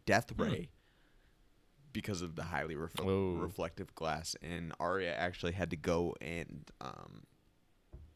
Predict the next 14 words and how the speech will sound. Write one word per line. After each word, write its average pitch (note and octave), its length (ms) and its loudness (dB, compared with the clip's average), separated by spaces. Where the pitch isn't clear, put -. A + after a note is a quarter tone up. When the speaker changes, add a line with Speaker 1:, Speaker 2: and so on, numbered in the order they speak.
Speaker 1:
put - 280 2
a G2+ 40 -6
non-reflective F2 1000 -2
surface - 520 -2
on D2 140 -4
the D#2+ 80 -4
outside C#2 280 -6
of A#1 60 -8
that - 120 -14
glass - 400 -6
in G#1 80 -14
order B1+ 180 -8
to G#1 80 -8
stop - 260 -2